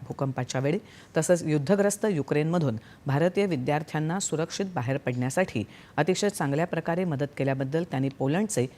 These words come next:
आभार मानले. पंतप्रधान नरेंद्र मोदी यांनी पोलंडमधल्या वॉर्सा इथे राजर्षी छत्रपती शाहू महाराजांच्या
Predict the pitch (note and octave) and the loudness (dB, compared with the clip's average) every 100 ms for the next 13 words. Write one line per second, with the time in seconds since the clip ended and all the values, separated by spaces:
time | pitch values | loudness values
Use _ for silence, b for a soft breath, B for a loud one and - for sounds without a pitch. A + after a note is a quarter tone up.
0 | - D3+ B2 - - C3 C3+ C3+ - - | -6 -2 -2 -4 -6 -8 -10 -12 -18 -20
1 | - - - - - - - - - - | -20 -20 -20 -20 -20 -20 -20 -20 -20 -20
2 | - - - B B B B - F3 F#3 | -20 -20 -20 B B B B -2 2 4
3 | A3 A3 A3+ A3 G#3+ G#3 G3 F3+ F#3+ F#3 | 4 4 4 4 4 2 2 2 4 4
4 | F#3 F#3 E3+ E3 E3 D#3 D#3+ D#3 C3+ C3+ | 2 0 0 2 0 2 2 2 0 0
5 | E3+ E3+ - F#3+ B B B D3 D3 D#3+ | 2 0 0 -4 B B B 2 4 6
6 | G3 - G3+ G#3 - C#3+ D#3 E3 F3 F3 | 4 4 0 0 -2 0 -2 -2 -2 -2
7 | C3+ C#3 D#3 C3+ C3+ C#3 E3 - | -2 0 0 0 0 0 -2 -2